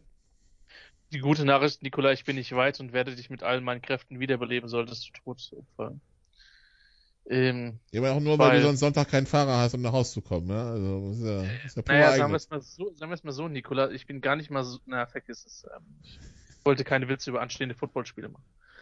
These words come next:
Speaker 1: Ähm, ja, Alabama wird mal wieder jemand aus der A C C zu Saisonbeginn verprügeln,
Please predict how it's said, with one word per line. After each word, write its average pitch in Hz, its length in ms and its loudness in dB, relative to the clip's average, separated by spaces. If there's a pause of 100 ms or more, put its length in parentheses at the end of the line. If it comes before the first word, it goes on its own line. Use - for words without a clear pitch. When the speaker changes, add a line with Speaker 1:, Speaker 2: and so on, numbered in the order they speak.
(300)
Speaker 1:
Ähm, 151 600 6 (640)
ja, 143 380 4 (260)
Alabama 143 460 -2
wird 156 140 -10
mal 147 140 -4
wieder 147 160 -2
jemand 147 220 -2
aus 139 100 -6
der 147 120 0
A 147 40 -2
C 139 160 -10
C 165 180 -8
zu 139 200 -6
Saisonbeginn 123 480 -2
verprügeln, 127 520 -4